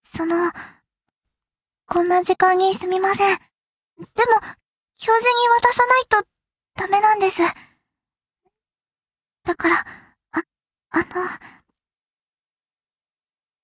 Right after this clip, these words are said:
これ、プロデューサーさんに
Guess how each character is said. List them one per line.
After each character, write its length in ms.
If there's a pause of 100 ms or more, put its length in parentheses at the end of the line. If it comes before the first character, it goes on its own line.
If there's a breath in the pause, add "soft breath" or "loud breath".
(180)
こ 80
れ、 100 (1700 loud breath)
プ 80
ロ 120
デ 80
ュ 60
ー 40
サ 120
ー 40
さ 140
ん 60
に 80